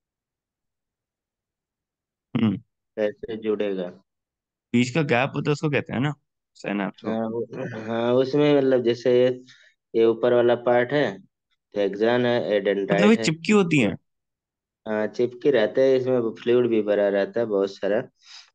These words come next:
Speaker 2: अभी बना रहे हैं। दो तरह के यहाँ पे conduction होता है, ये दो type के conduction होता है, केमिकल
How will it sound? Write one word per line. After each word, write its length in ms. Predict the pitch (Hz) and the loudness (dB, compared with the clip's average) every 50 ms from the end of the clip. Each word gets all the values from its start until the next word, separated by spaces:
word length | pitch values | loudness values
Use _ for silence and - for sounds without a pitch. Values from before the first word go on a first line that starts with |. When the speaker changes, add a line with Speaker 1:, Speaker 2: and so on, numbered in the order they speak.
| - 110 | -10 -8
Speaker 2:
अभी 220 | 104 101 107 110 | -6 -4 -4 -2
बना 280 | 104 107 104 107 104 104 | -2 -2 -2 -2 -2 -2
रहे 140 | 98 98 113 | -2 -2 -4
हैं। 280 | 143 151 - - _ _ _ _ _ _ _ _ 123 113 | -4 -8 -12 -18 _ _ _ _ _ _ _ _ -8 -2
दो 140 | 107 131 135 | 0 2 2
तरह 340 | 127 131 139 123 113 120 117 | 2 2 0 0 2 2 0
के 180 | 117 - 127 123 | 0 2 0 0
यहाँ 260 | 117 113 117 120 110 | 0 0 -2 -4 -2
पे 240 | - 120 127 151 170 170 - _ _ _ _ _ _ _ _ _ - | 0 0 0 0 0 -4 -12 _ _ _ _ _ _ _ _ _ -4
conduction 520 | 107 104 104 98 101 - - - 104 98 | -4 -2 -2 -2 -4 -4 -6 -6 -6 -4
होता 400 | 90 90 82 - 87 85 85 85 | -4 -4 -4 -4 -4 -4 -4 -4
है, 160 | 87 87 _ _ _ _ _ _ _ _ - | -8 -12 _ _ _ _ _ _ _ _ -4
ये 100 | 95 98 | -4 -2
दो 220 | 98 113 113 113 | 0 2 2 2
type 380 | 107 - 98 92 87 92 92 - - | 0 0 0 0 0 -2 -4 -4 -6
के 80 | 135 | -6
conduction 560 | 131 - 98 92 92 90 87 - - - 95 | -4 -4 -4 -4 -4 -4 -6 -6 -8 -10 -8
होता 260 | 92 95 85 - - 113 | -8 -8 -8 -6 -4 -2
है, 100 | 117 123 | -2 -2
केमिकल 680 | 120 - 113 107 104 107 110 110 - 131 147 151 147 | -2 -2 -2 0 0 -2 -2 0 0 -2 -2 -2 -6